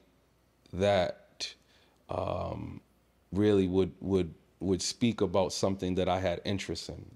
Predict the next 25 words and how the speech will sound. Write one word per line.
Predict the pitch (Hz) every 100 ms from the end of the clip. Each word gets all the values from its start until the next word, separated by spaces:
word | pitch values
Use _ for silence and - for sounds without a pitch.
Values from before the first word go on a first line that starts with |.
| -
And | 104
I've | 101
always | 135 120
had | 104 -
interest | 98 98 -
in | 82
business. | 90 90 85 80 - - - - - - - _
You | 87
know, | 87 87
I, | 92 -
I | 92 107
always, | 127 95 -
there's | 98
a | 95
story, | - 120 117 98
you | 98
know, | 90
when | 92
I, | 95 113 85
when | - 98
I | 120
first | - 113 104 -
went | 95 104
in, | 101 98 - - - - _ _ _ - -
um, | 90 92 90 85 85